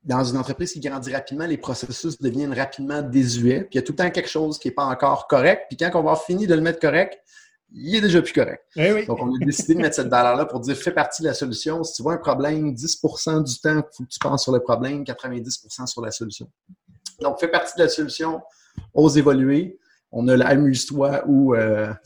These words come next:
Speaker 1: des, avec des exclamations, tricoter serré. Puis le dernier qu'on a, c'est un peu une philosophie qu'on a, on, on, puis c'est un peu abrasif en anglais, c'est get shit done, donc pas d'excuses.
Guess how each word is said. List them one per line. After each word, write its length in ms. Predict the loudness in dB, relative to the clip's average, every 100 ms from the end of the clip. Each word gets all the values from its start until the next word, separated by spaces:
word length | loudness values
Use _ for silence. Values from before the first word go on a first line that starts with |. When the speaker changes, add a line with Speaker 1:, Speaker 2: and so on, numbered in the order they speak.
| -18 -16
Speaker 1:
des, 800 | -12 -4 -2 2 2 2 0 -2
avec 260 | -4 -2
des 520 | -2 -2 -2 -2 -2 -6
exclamations, 800 | -6 -4 -2 -2 -2 0 -2 -8
tricoter 360 | -8 -4 -2
serré. 500 | -2 0 0 0 -2 -10 -20 -20 _
Puis 100 | 0
le 120 | 2
dernier 380 | 6 6 6 4
qu'on 260 | 4 2 2
a, 80 | 0
c'est 160 | 2
un 100 | 2
peu 140 | 2 0
une 60 |
philosophie 520 | 0 0 2 0 -4 -6
qu'on 260 | -2 0
a, 60 | 2
on, 240 | 4 2
on, 640 | 2 0 0 -2 -2 -4 -8 _
puis 120 | -8
c'est 140 | -2 0
un 80 |
peu 80 | 4
abrasif 500 | 6 6 4 4 2
en 120 | 2 0
anglais, 240 | 2 2
c'est 180 | 0 2
get 160 | 2 0
shit 260 | -2 0
done, 380 | 2 2 2 -2 -6 _ _ -4
donc 240 | -4 2
pas 80 | 2
d'excuses. 680 | 2 0 -4 -6 -6 -16